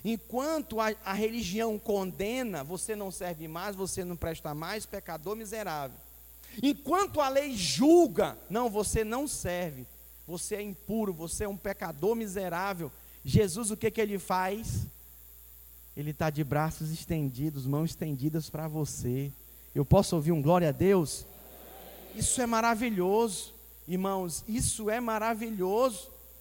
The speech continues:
E aí ele fala no texto ainda, olha, "vendo." A Bíblia fala que os olhos do Senhor contemplam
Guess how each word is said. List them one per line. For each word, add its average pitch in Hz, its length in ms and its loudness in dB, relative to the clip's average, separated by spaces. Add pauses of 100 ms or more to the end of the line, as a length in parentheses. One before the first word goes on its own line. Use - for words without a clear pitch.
(280)
E 202 60 4
aí 262 120 8
ele 302 160 4
fala 269 360 0
no 269 120 -2
texto 269 360 4
ainda, 262 300 6
olha, 202 220 8 (260)
"vendo." 233 1700 4 (540)
A 139 80 -8
Bíblia 190 320 -6
fala 185 480 -2 (280)
que 202 100 -4
os 147 260 -2
olhos 165 300 2
do 156 120 -8
Senhor 143 720 0 (140)
contemplam 143 580 0